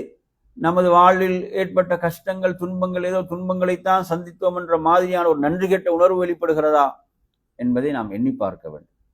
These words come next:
எனவே நறுமையான சகோதரர்களே, இப்படியாக நபிமார்கள் உடைய அந்த உன்னதமான முன்மாதிரியை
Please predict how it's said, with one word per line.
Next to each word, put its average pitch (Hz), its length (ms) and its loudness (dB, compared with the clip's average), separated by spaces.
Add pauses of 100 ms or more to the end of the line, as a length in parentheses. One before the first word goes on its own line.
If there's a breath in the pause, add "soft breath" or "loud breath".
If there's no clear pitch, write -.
(320)
எனவே 214 300 2
நறுமையான 151 600 2
சகோதரர்களே, 120 560 0 (440)
இப்படியாக 175 600 2
நபிமார்கள் 143 680 4 (1120)
உடைய 143 300 6 (540 soft breath)
அந்த 117 400 4
உன்னதமான 143 840 4
முன்மாதிரியை 127 640 2